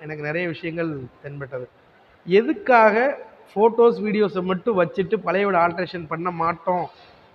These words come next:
அப்படிங்கிறது பெரிய எக்ஸாம்பிள் அந்த வீடியோ தான். காரணம் என்னன்னு கேட்டா, அவங்க சார்ட்ட நம்ம பேசும்போது, அவங்க சொன்ன விஷயங்களை வச்சு பார்க்கும்போது, அங்க எந்த ஒரு இஷ்யூமே,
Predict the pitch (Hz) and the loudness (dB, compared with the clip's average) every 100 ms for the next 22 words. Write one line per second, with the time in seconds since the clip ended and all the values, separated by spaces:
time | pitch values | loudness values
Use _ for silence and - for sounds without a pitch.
0 | - 156 175 175 208 170 180 220 175 - | -6 -2 0 0 0 0 0 2 0 -2
1 | 180 185 190 147 127 - 143 143 139 143 | -2 0 -2 -2 -8 -12 -16 -14 -12 -10
2 | 143 135 127 123 _ - _ _ _ _ | -8 -8 -8 -10 _ -20 _ _ _ _
3 | _ - 214 277 240 226 208 196 226 202 | _ 4 6 6 4 2 0 2 2 2
4 | 180 180 220 233 214 196 175 190 196 196 | 2 4 4 4 -4 -4 -2 -2 -2 -4
5 | 185 175 185 190 170 165 - 190 220 185 | -6 -2 0 2 0 -2 -4 -2 -2 0
6 | 196 196 170 170 160 156 165 180 165 170 | -2 0 -2 -2 -4 -4 -4 -4 -4 -4
7 | 214 220 185 156 214 202 196 | 2 2 2 -6 -8 -4 -4